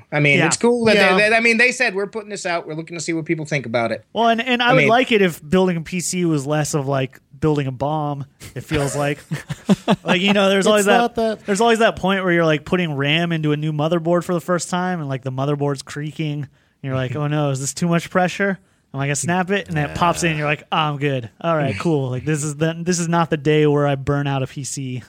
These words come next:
Speaker 2: uh, w-, before I post it."
Speaker 3: It's, yeah,
Speaker 2: Um,
Speaker 3: pretty rare to, to blow something
Speaker 2: Yeah,
Speaker 3: up.
Speaker 2: oh, absolutely. But, like, but, like, I could see, you know, it would be nice if, if building a P C was a little more like, "Hey, I'm just gonna slot these things together. It all works. I don't have to worry about it. I can do this in, like, ten minutes."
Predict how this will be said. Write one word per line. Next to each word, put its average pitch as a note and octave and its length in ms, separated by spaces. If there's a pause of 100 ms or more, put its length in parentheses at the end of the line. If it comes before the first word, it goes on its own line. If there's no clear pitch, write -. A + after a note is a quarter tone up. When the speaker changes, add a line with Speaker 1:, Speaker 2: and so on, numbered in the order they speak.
(140)
Speaker 2:
uh, B2 380
w-, C3 200
before C3+ 320
I B2+ 80
post B2+ 400
it." A#2+ 160 (160)
Speaker 3:
It's, - 220 (100)
yeah, B2+ 300
Speaker 2:
Um, A#2+ 60
Speaker 3:
pretty A2 200
rare E2+ 200
to, C#2+ 100 (220)
to D#2 100
blow D2 200
something C#2+ 320
Speaker 2:
Yeah, A#3+ 220
Speaker 3:
up. F3+ 60
Speaker 2:
oh, A#3+ 260
absolutely. A3+ 640
But, E3+ 220
like, D#3+ 280 (180)
but, F3 220
like, E3 140
I E3 100
could F3 160
see, F#3+ 580
you E3+ 100
know, D#3+ 140
it F#3 40
would F#3 120
be F#3+ 120
nice G3 380
if, D3+ 280
if D3+ 180
building D3 240
a - 20
P C#3 180
C D3+ 180
was C3+ 160
a C3+ 40
little C3+ 160
more C3 200
like, B2+ 220
"Hey, D3+ 200
I'm C#3 100
just C3 80
gonna C#3+ 100
slot C#3 320
these C3 140
things C3 200
together. F3 420
It D3 40
all C3 220
works. C#3+ 340
I C3+ 60
don't B2+ 100
have B2+ 120
to B2 60
worry C3+ 220
about C3 220
it. C3+ 200
I C3+ 80
can C3+ 120
do C#3 180
this C#3 160
in, C#3+ 60
like, B2+ 160
ten C#3+ 260
minutes." C3+ 440